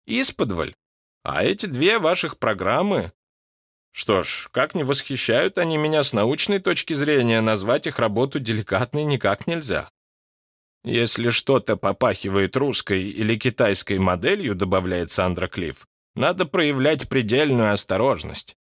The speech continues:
В этих стенах вы проповедуете более-менее подготовленным людям, но "Плачущий ангел", в частности, кажется очень,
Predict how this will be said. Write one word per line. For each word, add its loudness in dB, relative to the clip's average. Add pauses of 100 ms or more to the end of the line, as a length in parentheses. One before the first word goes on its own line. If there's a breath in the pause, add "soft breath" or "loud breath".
(120)
В 0
этих 0
стенах 2
вы -2
проповедуете 0
более-менее 2
подготовленным 0
людям, 0
но 4
"Плачущий 0
ангел", -2
в -20
частности, -4 (420)
кажется 2
очень, 2